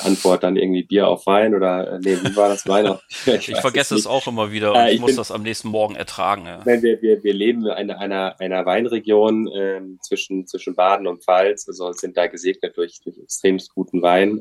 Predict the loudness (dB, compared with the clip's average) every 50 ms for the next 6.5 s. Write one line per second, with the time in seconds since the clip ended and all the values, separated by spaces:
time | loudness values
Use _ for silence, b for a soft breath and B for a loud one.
0 | -6 -4 -2 -2 0 0 0 0 -2 -4 -8 -14 -12 -8 -4 -2 0 0 0 0
1 | -2 -2 -4 -4 -4 -6 -6 -10 -12 -16 -20 -16 -12 -12 -10 -10 -8 -10 -10 -10
2 | -12 -14 -20 -14 -8 -8 -8 -8 -6 -8 -6 -2 0 2 2 2 2 0 0 0
3 | -2 -2 0 -2 -2 -4 -4 -4 -2 -2 -2 -4 -6 B B B B B B B
4 | B B 0 2 2 2 2 2 2 2 2 2 2 0 -2 -2 -2 -4 -2 0
5 | 2 2 2 0 -2 -4 -4 -2 -2 -4 -4 -4 -6 -6 -4 -4 -2 -4 -4 -6
6 | -8 -12 -10 -10 -10 -10 -10 -12 -14 -16